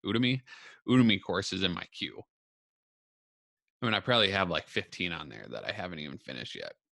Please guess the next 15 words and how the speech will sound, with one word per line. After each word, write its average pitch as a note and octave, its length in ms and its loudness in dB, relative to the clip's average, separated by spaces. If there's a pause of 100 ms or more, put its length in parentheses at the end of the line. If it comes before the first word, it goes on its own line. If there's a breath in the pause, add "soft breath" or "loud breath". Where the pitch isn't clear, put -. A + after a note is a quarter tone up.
(260)
So - 160 -6
I F#2 120 0
need A#2+ 120 2
to G2+ 80 -2
get G#2 180 -2
through G#2 140 -6
those F#2 200 -4
marketing F2+ 420 -2
courses. F2 460 -4
I F2+ 80 0
need G2 140 -2
to F2 80 0
get F#2 280 -4
through F2+ 200 -4
those F2 440 -4